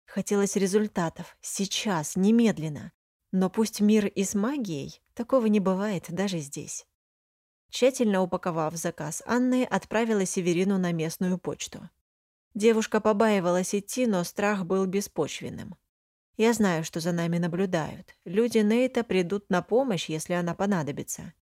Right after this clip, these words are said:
Да и вряд ли Майка отпустили». Герцог был настроен серьёзно,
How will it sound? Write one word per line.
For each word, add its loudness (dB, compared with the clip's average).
Да 4
и 6
вряд 2
ли 2
Майка -2
отпустили». -8
Герцог 2
был 2
настроен 0
серьёзно, 0